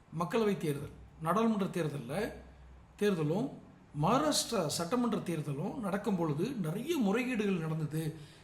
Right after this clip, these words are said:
தேர்தல் ஆணையத்திட்ட நாங்க நிறைய விவரங்கள் கேட்டோம், ஆனா அவங்க தரல. அஹ், நாங்க தரவுகள் கேட்டு ஆர்டிஐலயே அதே ஊர்ல கேட்டிருக்காங்க, அவருக்கு தரல.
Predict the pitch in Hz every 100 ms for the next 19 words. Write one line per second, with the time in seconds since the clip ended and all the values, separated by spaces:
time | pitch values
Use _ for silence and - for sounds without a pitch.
0 | - 240 277 277 226 196 190 190 196 208
1 | 180 170 156 202 240 180 180 233 220 185
2 | 170 175 160 165 160 185 170 151 175 190
3 | 185 160 147 - - - - - - -
4 | - - - - 165 170 165 160 160 160
5 | 190 190 190 208 220 208 190 202 202 202
6 | 202 196 180 233 247 220 214 196 208 208
7 | 175 175 233 233 180 175 160 180 175 156